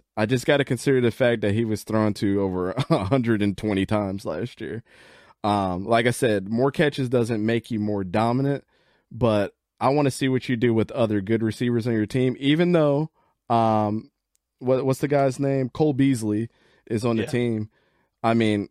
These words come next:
Speaker 1: it was just because Josh Allen and Stefon Diggs were hooking up so good last year that, you know,
Speaker 2: Yeah.
Speaker 1: it really didn't make sense. Number eight, I gotta throw Julio Jones in there and not Calvin
Speaker 2: Hey.
Speaker 1: Ridley on my list. Just,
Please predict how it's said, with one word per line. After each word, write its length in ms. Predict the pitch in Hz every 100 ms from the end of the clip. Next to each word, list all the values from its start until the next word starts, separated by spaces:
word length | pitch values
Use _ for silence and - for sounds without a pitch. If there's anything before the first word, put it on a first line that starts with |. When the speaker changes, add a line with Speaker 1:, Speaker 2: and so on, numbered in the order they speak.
| _
Speaker 1:
it 220 | 120 123
was 160 | 123 104
just 280 | 127 110 -
because 360 | 113 117 107
Josh 440 | 98 113 107 107 -
Allen 380 | 104 104 98 98
and 80 |
Stefon 380 | 90 107 92 95
Diggs 180 | 95 90
were 80 | 92
hooking 300 | 98 92 95
up 120 | 82
so 240 | - 92
good 300 | 92 92 90
last 340 | 87 85 87 -
year 200 | 85 85
that, 260 | 82 80 78
you 80 | 95 80
know, 180 | 71 82
Speaker 2:
Yeah. 180 | 104
Speaker 1:
it 220 | 98 92 85
really 200 | 82 78
didn't 200 | 76 78
make 200 | 80 -
sense. 320 | - 58 _ - - -
Number 280 | - 156 160
eight, 120 | 147
I 80 | 131
gotta 180 | 175 214
throw 180 | 214 185
Julio 360 | 190 190 180
Jones 400 | 170 151 156 165
in 60 | 175
there 240 | 165 160
and 180 | 151 123
not 240 | 120 127 117
Calvin 420 | 135 131 127 127
Speaker 2:
Hey. 40 |
Speaker 1:
Ridley 300 | 123 131 143
on 120 | 143
my 120 | 143 147
list. 440 | 156 160 160 -
Just, 320 | 135 143 -